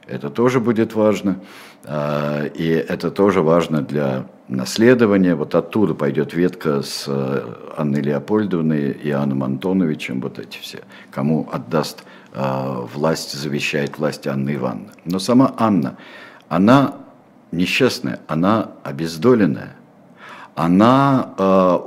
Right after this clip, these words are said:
вырвана из привычной жизни. Она единственное из, э, каких-то удовольствий, э, я бы сказал, э, таких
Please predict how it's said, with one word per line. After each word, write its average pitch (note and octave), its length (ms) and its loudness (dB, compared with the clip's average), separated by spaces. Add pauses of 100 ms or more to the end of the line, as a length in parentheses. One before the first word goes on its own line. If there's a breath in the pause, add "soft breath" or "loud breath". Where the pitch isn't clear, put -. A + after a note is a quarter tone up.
(140)
вырвана A#2+ 400 6
из - 240 -2
привычной A2 560 0
жизни. G#2+ 460 -2 (1300 loud breath)
Она C3+ 640 6 (280)
единственное A2 760 4
из, F2+ 400 -2
э, F2+ 460 0
каких-то F#2+ 640 -2
удовольствий, F#2 920 2
э, D#2 400 -2
я E2+ 140 2
бы E2+ 100 -2
сказал, D#2+ 540 0 (340 loud breath)
э, C#2+ 260 -4
таких - 460 -6